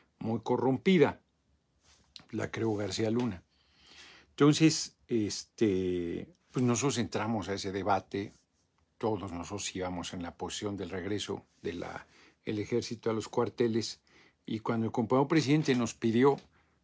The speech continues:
eh, que se le diera un marco constitucional y se planteó que en marzo del año entrante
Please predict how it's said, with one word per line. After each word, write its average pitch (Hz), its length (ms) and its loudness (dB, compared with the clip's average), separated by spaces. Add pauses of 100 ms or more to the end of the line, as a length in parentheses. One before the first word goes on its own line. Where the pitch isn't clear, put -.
(140)
eh, 85 500 -8
que 101 140 -6
se - 180 -6
le 101 140 -2
diera 117 180 2
un 120 140 2
marco 110 420 0
constitucional 107 1040 -6
y 110 60 -16
se 95 160 -8
planteó 104 480 -4
que - 80 -6
en 92 100 -6
marzo 117 460 0
del 98 220 -4
año 110 240 -2
entrante 104 600 -6